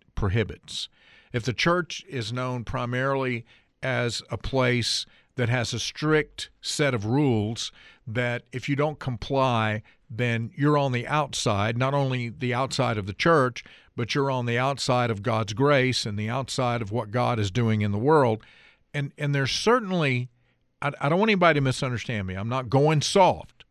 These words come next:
here. There's certainly, um, a, a place for the church to raise and hold to a standard. But at the same time that that standard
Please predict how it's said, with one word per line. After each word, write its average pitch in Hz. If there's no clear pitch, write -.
here. 92
There's 123
certainly, 123
um, 110
a, 120
a 113
place 135
for 117
the 107
church 123
to 113
raise 120
and 107
hold 110
to 113
a 107
standard. 165
But 147
at 151
the 127
same 190
time 156
that 107
that 127
standard 123